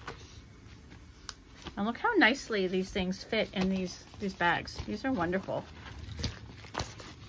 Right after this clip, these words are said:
Here's an empty bag for the Lantern Moon ones. Here's another empty bag for the Chi-, Chiagu ones. Chiagu, I think is how you pronounce it.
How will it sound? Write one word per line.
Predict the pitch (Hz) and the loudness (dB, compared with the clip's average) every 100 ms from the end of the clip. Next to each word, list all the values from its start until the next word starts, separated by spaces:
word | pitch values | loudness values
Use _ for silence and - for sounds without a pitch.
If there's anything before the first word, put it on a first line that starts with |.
| - - - - - - - - | -6 -6 -6 -12 -12 -14 -16 -12
Here's | 196 208 196 | -6 -2 0
an | 190 | 2
empty | 202 196 196 214 | 2 2 2 4
bag | 208 202 196 196 196 | 8 10 10 8 6
for | - 185 180 175 | 2 2 2 2
the | 175 | 2
Lantern | 190 185 190 175 208 | 4 4 2 2 6
Moon | 277 277 | 8 10
ones. | 262 262 262 254 262 277 - - - - - | 12 10 10 10 8 6 0 -14 -16 -16 -2
Here's | 202 190 | 2 4
another | 185 185 185 190 | 6 6 6 4
empty | 185 190 | 2 2
bag | 185 180 175 175 175 | 4 8 10 8 4
for | 175 | 0
the | 170 | 0
Chi-, | 170 - 202 | -2 -4 -4
Chiagu | - 214 220 226 226 | 2 8 8 8 6
ones. | 220 226 226 - - - - | 6 6 4 2 -6 -8 -4
Chiagu, | 214 202 190 190 185 185 185 | 2 6 8 6 6 4 4
I | 208 - - - - - - - - - | 0 -8 -16 -16 -12 -12 -12 -18 -16 -8
think | - 190 | -4 -2
is | 190 | 0
how | 190 | 0
you | 185 | 0
pronounce | 190 185 180 180 | 0 0 2 2
it. | 196 | 0